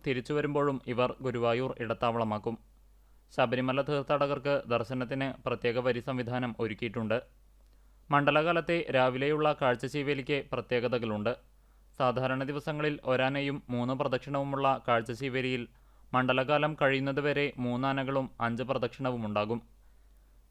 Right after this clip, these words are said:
ഇടുതുടി, വീരാണം എന്നീ വിശേഷവാദ്യങ്ങളും പ്രത്യേകതയാണ്. ഗുരുവായൂരപ്പന്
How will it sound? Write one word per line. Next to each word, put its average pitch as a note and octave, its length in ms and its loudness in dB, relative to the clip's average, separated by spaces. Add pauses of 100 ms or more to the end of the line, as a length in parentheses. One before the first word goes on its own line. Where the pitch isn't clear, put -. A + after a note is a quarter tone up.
(200)
ഇടുതുടി, C#3+ 480 -2 (100)
വീരാണം B2 420 0 (100)
എന്നീ C#3+ 220 -2 (120)
വിശേഷവാദ്യങ്ങളും C3 1000 0
പ്രത്യേകതയാണ്. A2+ 720 -2 (920)
ഗുരുവായൂരപ്പന് D#3 680 4